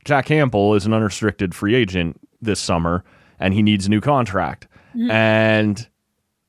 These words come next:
Speaker 1: he seems like just about the sweetest guy in the world, but he also has an agent that's going to tell him,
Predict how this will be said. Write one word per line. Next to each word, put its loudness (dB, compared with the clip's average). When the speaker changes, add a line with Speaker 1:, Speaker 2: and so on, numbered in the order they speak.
Speaker 1:
he -4
seems 0
like 2
just -4
about 0
the -8
sweetest -2
guy 2
in -2
the -2
world, 0
but -4
he 2
also 0
has 2
an -2
agent -2
that's -2
going 0
to -6
tell 0
him, -2